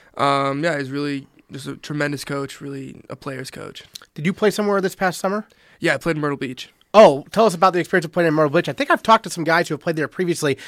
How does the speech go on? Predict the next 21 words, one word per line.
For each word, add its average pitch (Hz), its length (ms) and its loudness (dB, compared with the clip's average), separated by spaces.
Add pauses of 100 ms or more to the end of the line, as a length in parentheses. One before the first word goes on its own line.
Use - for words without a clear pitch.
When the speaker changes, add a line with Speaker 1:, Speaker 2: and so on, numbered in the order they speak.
(100)
Speaker 2:
Jack 190 300 0
Arend, 175 280 4
I 139 80 0
think, 139 240 -6
played 131 320 -4
there, 123 280 0
former 131 240 -4
catcher 127 440 -4
for 135 140 -6
Speaker 1:
Yeah. 127 60 -6
Speaker 2:
Bates, 135 360 -4
uh, 131 140 -2
one 131 260 -4
time. 131 340 -2 (300)
Uh, 139 160 2
so 151 100 -4
tell 175 140 2
me 208 40 8
about 175 160 6
that 156 120 2
experience. 113 600 -8